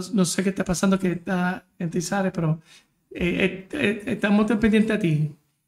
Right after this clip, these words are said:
Rafi, eh, ¿qué tú crees que se puede hacer para el veinte veintidós? O sea, esto no es, esto, esto es una cosa, es como un sueño hecho realidad que es difícil de alcanzar,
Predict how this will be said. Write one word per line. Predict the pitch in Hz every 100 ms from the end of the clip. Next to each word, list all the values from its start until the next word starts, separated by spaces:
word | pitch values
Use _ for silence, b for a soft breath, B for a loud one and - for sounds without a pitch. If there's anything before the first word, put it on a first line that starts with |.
| _ _ -
Rafi, | 214 214 180 - - -
eh, | 196 185 185 - _ _ _ _ _ _ _ _ _ _ _ _ - _ _ _ _ _ _ _ _ _ _ _ _ _ _ _
¿qué | 240 277 294 - - _ _ _ _ _ _ -
tú | 269
crees | 269 254
que | 226
se | 226
puede | 220 220 202
hacer | 196 196
para | 196
el | 185
veinte | 180 185
veintidós? | 185 185 185 180 180
O | - _ _ _ _ _ _ _
sea, | 220 214 214
esto | 226
no | 233
es, | 240
esto, | 185 - -
esto | 226 233
es |
una | 233
cosa, | 233 233 240
es | 233 233
como | - 240
un | -
sueño | 233 233
hecho | 226 233 -
realidad | 226 214 220
que |
es | 196
difícil | 202 233 220 190 170 220
de | 214
alcanzar, | 202 185 214